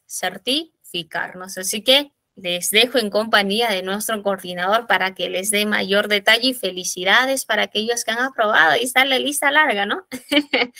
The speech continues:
¿Habrá curso de programación en Excel? Vamos a programarlo, ¿ya, estimada Iris? Todavía no me han enviado el, la lista de cursos que podemos lanzar tal vez el siguiente mes, pero lo vamos a proponer.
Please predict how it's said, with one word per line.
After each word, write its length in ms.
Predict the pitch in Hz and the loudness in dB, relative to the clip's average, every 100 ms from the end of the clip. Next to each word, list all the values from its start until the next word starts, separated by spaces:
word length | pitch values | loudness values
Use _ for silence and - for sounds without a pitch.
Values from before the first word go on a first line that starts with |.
| - - - | -16 -16 0
¿Habrá 280 | 233 262 302 | 6 8 6
curso 300 | 302 311 320 | 4 0 0
de 60 | 294 | 2
programación 600 | 240 233 233 240 277 277 | 2 2 0 -2 -4 -2
en 220 | 262 254 | 0 0
Excel? 360 | 269 - 330 330 - - | 0 0 0 -2 -16 -10
Vamos 280 | 311 453 302 | -6 -2 -2
a 80 | 214 | 2
programarlo, 600 | 202 190 208 202 175 170 | 4 6 6 4 4 -4
¿ya, 180 | 190 | -2
estimada 500 | 254 - 196 190 190 | -2 -4 -6 -4 -2
Iris? 320 | 202 254 294 - | -2 -4 -6 -6
Todavía 360 | 185 196 202 | -4 0 0
no 120 | 190 185 | 0 -2
me 140 | 190 | -4
han 100 | 196 | -4
enviado 580 | 180 170 175 180 185 190 - - _ - | -6 -4 -2 0 -2 -4 -10 -20 _ -8
el, 880 | 180 170 170 170 170 165 165 - - | -4 -4 -4 -6 -6 -8 -10 -16 -2
la 200 | 190 185 | 2 4
lista 320 | 190 190 208 | 2 2 2
de 100 | 190 | 2
cursos 640 | 208 226 240 254 262 - - _ - | -2 -2 0 2 2 0 -8 _ -8
que 140 | 185 | -8
podemos 540 | 185 185 180 190 202 190 | -2 0 0 0 -4 -4
lanzar 460 | 190 190 208 208 | -4 0 4 4
tal 200 | - 185 | 4 0
vez 180 | 185 190 | 0 -2
el 140 | 190 | -4
siguiente 380 | 190 185 190 202 | -2 -4 0 0
mes, 160 | 269 - | 0 0
pero 160 | 220 | 2
lo 100 | 214 | 2
vamos 280 | 240 311 339 | 2 0 -2
a 60 | 240 | -2
proponer. 420 | 180 165 151 | -4 -6 -10